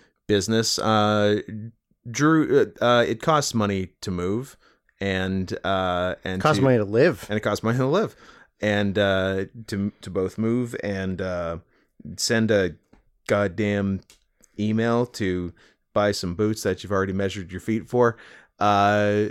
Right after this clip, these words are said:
Speaker 1: so you can
Speaker 2: Yeah, it's pretty, it's challenging.
Speaker 1: <laughs> It is challenging. Uh, you can send, uh, some money if you have. And also, it's the giving season. Have we? It's December when
Speaker 2: It's,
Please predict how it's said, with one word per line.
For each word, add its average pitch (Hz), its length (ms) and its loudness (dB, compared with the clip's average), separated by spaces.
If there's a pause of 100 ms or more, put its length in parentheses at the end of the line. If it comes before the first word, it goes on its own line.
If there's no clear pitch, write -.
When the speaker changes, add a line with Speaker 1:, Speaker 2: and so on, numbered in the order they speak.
Speaker 1:
so - 160 -4
you 113 180 2
can 104 400 0
Speaker 2:
Yeah, 95 220 -2
it's - 100 -20
pretty, 90 200 -12
it's - 100 -20
challenging. 143 460 -4
Speaker 1:
<laughs> - 440 -8
It 156 380 2
is 180 160 -6
challenging. 104 460 0 (580)
Uh, 101 580 4
you 107 200 -2
can 101 140 -2
send, 95 560 -4 (180)
uh, 90 300 -4
some 92 160 -8
money 101 300 -4
if 92 120 -6
you 90 100 -6
have. 90 220 -6
And 104 100 -2
also, 233 380 4
it's 170 240 2
the 139 100 0
giving 120 340 2
season. 82 360 -8
Have 107 200 -4
we? 110 520 0 (220)
It's 113 320 0
December 151 480 2
when 82 100 0
Speaker 2:
It's, 80 80 0